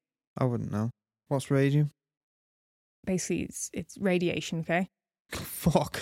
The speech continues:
Speaker 2: Yeah. So, Eben lost a considerable amount of weight, excessive headaches, his teeth were starting to fall out, and that wasn't all. His jaw began to disintegrate.
Speaker 1: What?
Speaker 2: Yeah.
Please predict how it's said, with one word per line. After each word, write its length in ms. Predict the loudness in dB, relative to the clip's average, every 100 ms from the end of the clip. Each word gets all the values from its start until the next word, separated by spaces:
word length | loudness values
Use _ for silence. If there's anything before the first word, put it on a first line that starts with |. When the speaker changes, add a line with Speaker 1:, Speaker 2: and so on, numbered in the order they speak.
| 2
Speaker 2:
Yeah. 360 | 6 6 4 -6 _ -8
So, 520 | 2 4 4 4 0 _ _ _ _ _ _ 2
Eben 280 | 4 6 8
lost 280 | 6 2 2
a 300 | 4 4 2
considerable 500 | 0 0 4 4 6
amount 240 | 8 6 4
of 100 | 2
weight, 320 | 4 4 0 -4
excessive 580 | -4 2 2 4 0
headaches, 580 | 0 0 4 4 4 2
his 360 | 0 0 -4 -4
teeth 340 | 0 2 2
were 60 | 0
starting 300 | 2 2 2
to 40 |
fall 340 | 0 2 4 4
out, 360 | 4 2 0 -10 _ _ _ _ _ _ _ 0
and 140 | 2
that 100 | 4
wasn't 240 | 4 4
all. 260 | 2 4 2 0 _ _ 2
His 320 | 6 6 4
jaw 340 | 4 4 6
began 440 | 4 2 2 2 2
to 280 | 4 4 2 _ _ -4
disintegrate. 600 | 0 2 2 -2 -4 -10 _ _ _
Speaker 1:
What? 260 | 2 4 4 0 _ _ _ _ _ _
Speaker 2:
Yeah. 340 | -2 0 2